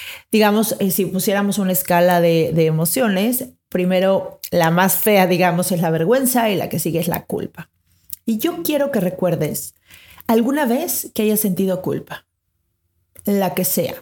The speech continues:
Por ejemplo, nosotros que somos mamás, a veces sentimos culpa de muchas cosas, ¿no? A veces sentimos culpa de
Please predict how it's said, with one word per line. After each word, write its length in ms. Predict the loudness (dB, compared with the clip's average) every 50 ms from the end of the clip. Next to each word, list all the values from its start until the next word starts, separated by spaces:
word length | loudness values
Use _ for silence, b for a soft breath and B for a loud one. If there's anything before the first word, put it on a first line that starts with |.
| _ _
Por 140 | -4 -2 -2
ejemplo, 520 | 0 0 0 0 0 0 -2 -2 -2 -2 -2
nosotros 400 | -2 -2 -2 -2 -4 -6 -4 -2
que 100 | -2 -2
somos 260 | 0 0 0 0 0
mamás, 580 | 0 0 0 2 2 2 0 0 -2 -4 -8 B B B B B B B B B B B B B _ _ -16 -6 0
a 100 | 2 2
veces 240 | 2 2 2 2 2
sentimos 500 | 2 2 2 2 2 2 2 2 0 -2
culpa 420 | 0 0 0 2 2 0 0 0
de 260 | 2 2 0 0 0 0
muchas 420 | 2 2 2 2 2 0 0 0 -2
cosas, 600 | -2 -4 -4 -4 -4 -4 -6 -6 -8 -8 -4 -2
¿no? 160 | -2 0 0
A 80 | 0 0
veces 260 | 0 0 0 -2 -2
sentimos 400 | -2 -2 -2 -2 0 -2 -2 -2
culpa 440 | -2 -2 -2 0 0 0 2 2 2
de 360 | 2 0 0 0 -2 -4